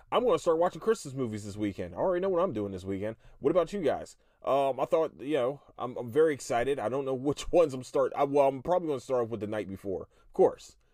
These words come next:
I got to. I have to watch my movie. That is my favorite Christmas movie. I have to watch it. It's going to happen. Anybody has any suggestions, you know, go to the inbox,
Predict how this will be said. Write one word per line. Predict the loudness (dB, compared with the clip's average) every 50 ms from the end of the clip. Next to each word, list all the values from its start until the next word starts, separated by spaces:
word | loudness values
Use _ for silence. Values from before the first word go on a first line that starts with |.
| _ _
I | -2 2
got | 4 4 2 2 -4
to. | -6 -8 -8 -8 -8 -8
I | -8 -6
have | -4 -2 -4 -4 -2 -2
to | -2
watch | 0 0 -2 -2 -4
my | -8 -6
movie. | -2 -2 -2 -2 -4 -8 -14 -16 -20 _ _ _ _ _ _
That | 0 0 0
is | 0 -2
my | -4 -6
favorite | -6 -4 -6 -6 -6 -6 -10
Christmas | -10 -10 -10 -10 -12 -12 -8
movie. | -4 -4 -4 -4 -6 -10 -12 _ _ _ _ _ _ _ _ _
I | -8 -6
have | -4 -4 -6 -4
to | -4 -4
watch | -2 -2 -4 -6 -8 -10
it. | -10 -12 -12 _ _ _ _
It's | -6 -6 -6 -4
going | -4 -4 -4 -4 -4
to | -8 -8 -10 -8
happen. | -6 -8 -8 -8 -10 -12 -12 -16 _ _ _ _ _ -8 _
Anybody | 0 0 0 2 0 0 0 0
has | 0 0 -2 -2 -2
any | -4 -6 -6
suggestions, | -8 -10 -8 -6 -6 -6 -6 -8 -10 -10 -10 -10 -16 _ _ _ _
you | -8 -2 0 0
know, | 0 0
go | 0 0 -2 -2
to | -4 -4 -4
the | -4
inbox, | -4 -2 -4 -4 -6 -6 -8 -8 -14 -20 -20 -20